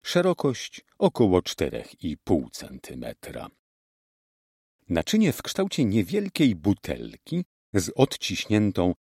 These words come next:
po jednej stronie dekoracją roślinną i geometryczną. Kolor: intensywnie brązowy. Powierzchnia naczynia jest matowa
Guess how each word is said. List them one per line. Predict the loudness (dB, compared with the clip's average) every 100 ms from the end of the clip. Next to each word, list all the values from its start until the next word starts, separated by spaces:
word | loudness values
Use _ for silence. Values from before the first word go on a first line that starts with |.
| _
po | -2 2
jednej | 4 2 0 -2
stronie | -2 0 0
dekoracją | 0 0 0 0 -2 -4 -4 -4 -4 _ -2
roślinną | 0 0 -2 -2 0 0 0 0 0 -4
i | -4 -4
geometryczną. | 2 4 4 2 -4 -6 -12 -10 -12 -12 -14 -18 _ _ _ _ _ _
Kolor: | 2 4 6 2 -4 _ -6
intensywnie | 0 0 2 -2 -2 -8 -12 -10 -2 0
brązowy. | 4 4 4 2 -6 -8 -14 -16 -18 _ _ _ _ _
Powierzchnia | 2 4 4 0 -2 -6 -2
naczynia | -2 0 2 4 4 0 _ 0
jest | 0 0
matowa | -2 -2 2 0 2 -4